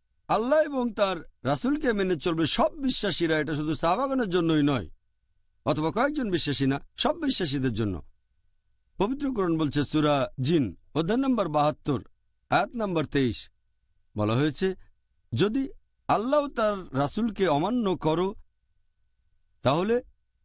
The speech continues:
তোমাদের জন্য রয়েছে দোজখের আগুন, সেখানে তোমরা চিরস্থায়ী হবে।" তার মানে যদি আল্লাহ এবং রাসূলকে মেনে না চলেন, তাহলে দোজখে থাকবেন, বেহেশতে যেতে পারবেন না। এছাড়াও বলা হয়েছে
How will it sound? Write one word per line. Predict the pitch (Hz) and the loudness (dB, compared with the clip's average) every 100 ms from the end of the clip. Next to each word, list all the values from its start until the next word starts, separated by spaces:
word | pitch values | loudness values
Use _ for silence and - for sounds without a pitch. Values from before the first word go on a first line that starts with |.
| _ _ _ _ | _ _ _ _
তোমাদের | 165 226 285 | 0 0 -2
জন্য | 285 262 233 | 0 2 2
রয়েছে | 190 180 156 | 2 2 0
দোজখের | 120 160 180 185 - 160 | 0 0 0 -2 -2 -2
আগুন, | - 117 120 151 139 92 - _ | 0 -2 0 2 0 -2 -8 _
সেখানে | - 143 151 | -4 -2 0
তোমরা | 139 127 | -2 -2
চিরস্থায়ী | - 170 196 - 131 120 | -2 -2 -2 -2 0 0
হবে।" | 98 110 107 - _ _ _ _ _ | 0 -2 -2 -4 _ _ _ _ _
তার | 151 190 | -2 0
মানে | 247 277 | -2 -2
যদি | 190 156 156 | -2 0 0
আল্লাহ | 127 143 147 | 0 0 0
এবং | 135 | 0
রাসূলকে | 123 117 110 117 | -2 -4 -4 -2
মেনে | 110 110 | 0 2
না | 117 127 | 2 0
চলেন, | 175 185 214 - _ _ | 0 -2 -4 -14 _ _
তাহলে | 113 113 | -2 -2
দোজখে | 107 113 113 | -2 -2 -4
থাকবেন, | 110 131 143 208 220 - _ - | -2 -2 0 0 -2 -10 _ -2
বেহেশতে | 147 - 117 | 0 0 -6
যেতে | 107 110 | -6 -6
পারবেন | 107 92 95 | -4 -4 -2
না। | 90 78 - _ _ _ _ | -4 -4 -12 _ _ _ _
এছাড়াও | - 185 254 339 | -4 0 -2 -2
বলা | 262 233 | -2 0
হয়েছে | 190 190 - 160 | 0 0 0 -2